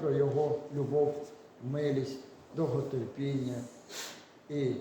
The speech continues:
тому то оці свята, які ми святкуємо, це є нагадування нам, що зробив для нас Христос. Але це є можливість розказувати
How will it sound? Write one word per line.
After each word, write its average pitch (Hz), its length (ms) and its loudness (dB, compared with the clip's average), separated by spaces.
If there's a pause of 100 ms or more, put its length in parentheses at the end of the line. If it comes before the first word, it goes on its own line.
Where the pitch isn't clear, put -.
(280)
тому 160 380 2
то 160 300 4
оці 170 280 4
свята, 170 420 2
які 156 260 4
ми 131 260 0 (200)
святкуємо, 143 720 0 (580)
це 156 160 -4
є 156 140 4
нагадування 156 680 2
нам, 123 340 0 (380)
що 147 140 0
зробив 127 380 2
для 135 80 0
нас 127 220 -2 (100)
Христос. 120 380 -6 (640)
Але 143 360 2
це 147 280 2
є 135 320 2 (360)
можливість 143 640 0 (340)
розказувати 151 680 2